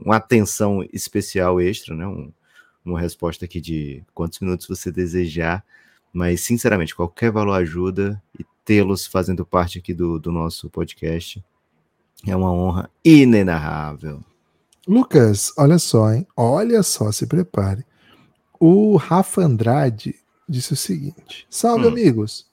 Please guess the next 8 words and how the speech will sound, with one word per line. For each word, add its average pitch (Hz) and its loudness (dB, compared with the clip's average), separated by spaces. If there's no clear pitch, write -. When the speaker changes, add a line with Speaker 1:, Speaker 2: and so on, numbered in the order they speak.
Speaker 2:
Mandei 269 4
Pix - -2
na 110 -4
sexta-feira 110 -2
reclamando 165 0
do 156 -2
Adrian 156 0
Griffin. 135 -6